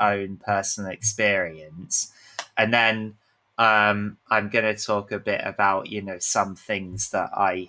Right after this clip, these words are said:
have heard and, um, seen about this topic. So, growing up, uh,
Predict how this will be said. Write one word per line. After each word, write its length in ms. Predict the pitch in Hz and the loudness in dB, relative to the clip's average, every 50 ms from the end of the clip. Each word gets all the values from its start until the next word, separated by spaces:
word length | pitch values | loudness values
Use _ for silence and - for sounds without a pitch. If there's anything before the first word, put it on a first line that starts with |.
| - - - | -10 -4 -2
have 320 | 98 90 92 - - - _ _ _ _ - - - | -2 0 -2 -4 -6 -16 _ _ _ _ -20 -8 0
heard 460 | - 107 95 90 90 87 82 90 87 - - - _ _ _ _ | 2 4 4 4 2 0 -2 -4 -6 -8 -10 -12 _ _ _ _
and, 540 | - 104 98 92 92 92 90 90 90 92 92 - - - - _ _ _ _ _ _ _ _ _ _ | 2 2 4 4 2 0 -4 -4 -4 0 0 0 0 -2 -6 _ _ _ _ _ _ _ _ _ _
um, 500 | - 104 95 92 90 90 87 87 - - - _ _ | 2 4 4 4 2 0 -4 -6 -8 -10 -18 _ _
seen 720 | - - - - - 120 110 104 92 87 80 80 80 - - _ _ | -4 -2 0 2 4 4 4 4 2 0 -4 -6 -8 -10 -14 _ _
about 480 | - 107 - - 104 101 95 82 92 92 | -2 0 2 2 2 2 2 0 -4 -8
this 200 | 85 - - - | -6 -4 -4 -2
topic. 720 | - - 87 82 - _ - 87 85 - - - - - _ _ _ _ _ _ _ _ _ _ _ _ _ _ _ | -2 -2 -4 -4 -6 _ -12 -12 -12 -12 -14 -20 -20 -20 _ _ _ _ _ _ _ _ _ _ _ _ _ _ _
So, 420 | - - - 139 127 131 131 131 - - - _ _ _ _ _ _ _ _ _ _ _ _ _ _ _ _ _ _ _ | -2 2 4 6 6 6 6 4 4 0 -6 _ _ _ _ _ _ _ _ _ _ _ _ _ _ _ _ _ _ _
growing 460 | 123 139 151 151 156 156 151 143 120 | 0 4 6 8 8 8 6 4 4
up, 360 | 98 90 87 98 127 - - - - _ _ _ _ _ _ _ _ _ _ _ _ _ _ _ _ _ _ _ _ _ _ _ _ | 4 6 6 6 6 6 4 -6 -18 _ _ _ _ _ _ _ _ _ _ _ _ _ _ _ _ _ _ _ _ _ _ _ _
uh, 180 | 117 117 110 | 4 4 4